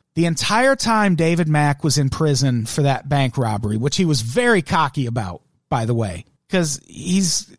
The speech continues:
he's out of prison by now. Like, he was sentenced to, I think, fifteen years. Good behavior, got out in, like, eight. Money was never recovered. The entire time David Mack was in prison,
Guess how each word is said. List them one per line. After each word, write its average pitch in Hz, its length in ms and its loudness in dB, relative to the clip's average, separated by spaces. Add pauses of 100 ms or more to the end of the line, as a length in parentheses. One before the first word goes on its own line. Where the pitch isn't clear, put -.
(200)
he's 202 180 2
out 214 220 2
of 139 60 -6
prison 147 360 2
by 127 160 0
now. 123 460 -2 (200)
Like, 131 240 -2
he 170 140 0
was 147 160 2
sentenced 170 400 0
to, 156 80 2
I 123 60 0
think, 139 200 -4
fifteen 131 460 -2
years. 131 520 0
Good 139 180 -2
behavior, 123 420 0
got 117 220 -2
out 113 260 -2 (160)
in, 123 140 0
like, 113 200 -2 (120)
eight. 127 300 -2 (340)
Money 175 340 2
was 170 220 2
never 151 260 2
recovered. 131 560 0 (240)
The 180 140 0
entire 220 540 0
time 208 560 2
David 170 300 2
Mack 175 280 0
was 160 120 -2
in 151 120 0
prison, 143 500 0